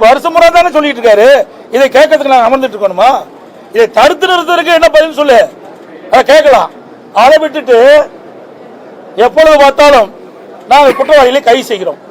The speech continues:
இது எல்லா ஆட்சியிலும் தான் செய்யறாங்க, இதுக்கு என்ன போய் நீங்க முதலமைச்சர் இருக்க வேண்டியது? இதை எப்படி தடுக்கப்படுவது, அதுதான் முக்கியம். அந்த கேள்விக்கு ஏதாவது பதில் சொல்றாரா? இல்லையே. நாங்க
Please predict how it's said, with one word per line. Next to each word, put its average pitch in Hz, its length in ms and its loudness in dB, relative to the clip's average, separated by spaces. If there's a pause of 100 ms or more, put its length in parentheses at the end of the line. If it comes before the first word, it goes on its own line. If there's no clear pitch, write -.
இது 233 160 -4
எல்லா 254 180 0
ஆட்சியிலும் 254 240 -2
தான் 214 100 -8
செய்யறாங்க, 180 360 -4
இதுக்கு 220 200 -4
என்ன 254 160 -4
போய் 214 180 -2
நீங்க 233 200 -12
முதலமைச்சர் 214 400 -4
இருக்க 180 180 -12
வேண்டியது? 175 240 -12 (460)
இதை 254 100 -2 (100)
எப்படி 370 200 -4 (120)
தடுக்கப்படுவது, 311 720 0 (400)
அதுதான் 277 320 0
முக்கியம். 269 360 -2 (840)
அந்த 285 200 2
கேள்விக்கு 302 260 0
ஏதாவது 269 140 2
பதில் 269 180 0
சொல்றாரா? 240 300 2 (1120)
இல்லையே. 294 320 0 (960)
நாங்க 254 180 0